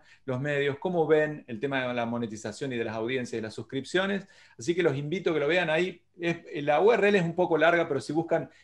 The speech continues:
G N I Summit, eh, Hispanoamérica, eh, lo van a, lo van a poder encontrar. Antes de que empecemos, al final de esta capacitación les vamos a compartir un P D F,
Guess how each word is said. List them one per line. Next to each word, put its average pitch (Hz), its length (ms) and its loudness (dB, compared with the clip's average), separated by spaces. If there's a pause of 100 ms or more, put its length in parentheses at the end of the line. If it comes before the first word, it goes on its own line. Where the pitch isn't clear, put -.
G 147 200 4
N 151 160 2
I - 20 -6
Summit, 156 460 -2 (160)
eh, 123 260 -4
Hispanoamérica, 196 960 -2 (440)
eh, 127 140 -4
lo 123 140 0
van 139 160 2
a, 131 260 2
lo 117 120 0
van 131 100 -4
a 120 80 -4
poder 127 180 -2
encontrar. 104 420 -8 (120)
Antes 220 400 2
de 170 100 0
que 147 260 2
empecemos, 196 680 -2
al 139 180 0
final 185 320 0
de 202 80 2
esta - 140 0
capacitación 143 680 -2 (160)
les 131 100 0
vamos 147 240 0
a 117 40 -4
compartir 127 540 -2
un 151 200 -6
P 151 120 4
D 180 160 4
F, 180 260 -2